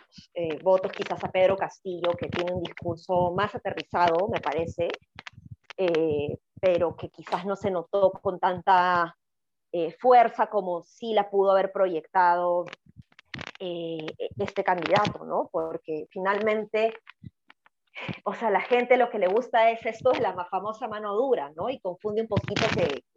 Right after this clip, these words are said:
se cree que, que, que levantar un poco la voz o, o, o ser un poco agresivo termina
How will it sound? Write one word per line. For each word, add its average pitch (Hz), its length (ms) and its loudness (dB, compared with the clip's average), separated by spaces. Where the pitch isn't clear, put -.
se 156 80 -18
cree 202 300 0
que, 185 380 -2
que, 147 80 -20
que 180 100 -2
levantar 170 380 2
un 220 80 -4
poco 220 240 2
la 180 140 4
voz 226 720 4
o, 175 60 -4
o, 165 300 -8
o 170 120 -10
ser 202 160 -8
un 208 80 -10
poco 208 180 -2
agresivo 208 600 -2
termina 185 800 0